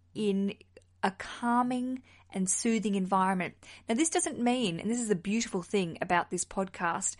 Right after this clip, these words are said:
is that you can meditate for five minutes a day. That's all you need to do. And when I say meditate, I mean find a quiet space. It could be on the bus on the way to work.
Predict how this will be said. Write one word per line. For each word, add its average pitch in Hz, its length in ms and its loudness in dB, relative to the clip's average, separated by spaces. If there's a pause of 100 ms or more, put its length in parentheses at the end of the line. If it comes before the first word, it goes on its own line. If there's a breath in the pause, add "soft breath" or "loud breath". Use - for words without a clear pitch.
(300 loud breath)
is 247 260 0
that 240 280 4 (140)
you 285 580 2
can 226 540 -2 (340 soft breath)
meditate 214 760 -4 (400)
for 175 160 -2
five 233 420 -4
minutes 233 320 0
a 233 40 -6
day. 196 360 -4 (320 soft breath)
That's - 200 -6 (100)
all 214 180 4
you 226 140 0
need 214 240 0
to 214 100 -4
do. 185 320 2 (380 loud breath)
And 196 120 -2
when 214 120 2
I 220 60 2
say 208 180 2
meditate, 254 520 -2 (120)
I 202 80 0
mean 190 260 -2
find 247 400 -6
a 185 60 -10
quiet - 520 -6
space. 240 500 0
It 247 120 -6
could 339 120 -2
be 330 100 2
on 262 80 0
the 185 80 0
bus 220 560 4
on 202 80 -2
the 196 80 -2
way 190 160 2
to 180 80 0
work. 226 480 -2